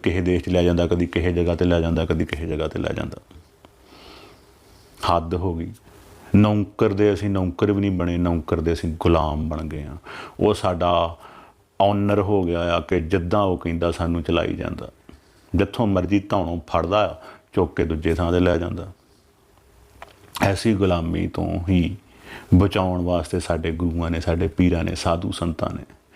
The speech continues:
ਸਾਨੂੰ ਦੱਸੀਆਂ ਚੀਜ਼ਾਂ ਕਿ ਅਸੀਂ ਮਨ ਨੂੰ ਕਿਵੇਂ ਵੱਸ ਕਰਨਾ। ਮੈਂ ਪਿਛਲੀ ਵਾਰੀ ਵੀ ਇੱਕ ਤੁਹਾਨੂੰ ਦੱਸੀ ਸੀ ਗੱਲ ਕਿ ਮਨ ਨੂੰ ਵੱਸ ਕਰਨ ਦਾ ਤਰੀਕਾ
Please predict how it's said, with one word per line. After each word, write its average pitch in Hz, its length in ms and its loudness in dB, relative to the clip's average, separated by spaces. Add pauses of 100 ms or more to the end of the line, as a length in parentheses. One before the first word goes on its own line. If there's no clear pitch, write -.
(200)
ਸਾਨੂੰ 104 320 0
ਦੱਸੀਆਂ 101 380 0
ਚੀਜ਼ਾਂ 87 320 0
ਕਿ 87 100 0
ਅਸੀਂ 87 160 0
ਮਨ 85 220 2
ਨੂੰ 82 160 -4
ਕਿਵੇਂ 85 280 0
ਵੱਸ 80 260 -2
ਕਰਨਾ। - 420 -6
ਮੈਂ 92 140 2
ਪਿਛਲੀ 107 340 2
ਵਾਰੀ 101 200 4
ਵੀ 98 120 4
ਇੱਕ 92 120 -2
ਤੁਹਾਨੂੰ 95 260 -2
ਦੱਸੀ 87 260 -2
ਸੀ 90 80 2
ਗੱਲ 85 320 -2 (400)
ਕਿ 110 100 2
ਮਨ 95 440 0
ਨੂੰ 90 200 -2 (1800)
ਵੱਸ 90 360 2
ਕਰਨ 87 300 0
ਦਾ 82 120 -2
ਤਰੀਕਾ 80 540 -4